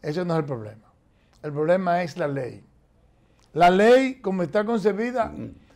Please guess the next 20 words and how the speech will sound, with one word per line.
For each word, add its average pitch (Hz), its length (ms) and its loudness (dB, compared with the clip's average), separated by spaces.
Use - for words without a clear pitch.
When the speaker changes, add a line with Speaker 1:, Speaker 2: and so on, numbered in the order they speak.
Speaker 1:
te 190 200 4
va, 220 280 4
le 202 180 0
va 214 220 6
a 233 40 6
dar 233 440 4
al, 185 480 -2
al, 165 400 -4
al 151 260 -6
empleado 151 460 0
dominicano, 180 840 -4
cuando 147 320 -4
finalice, 156 640 -4
después 139 300 -4
de 170 80 0
cuarenta 156 360 -4
años 160 260 -4
de, 156 120 -2
de 143 200 -8
labor, 143 460 -4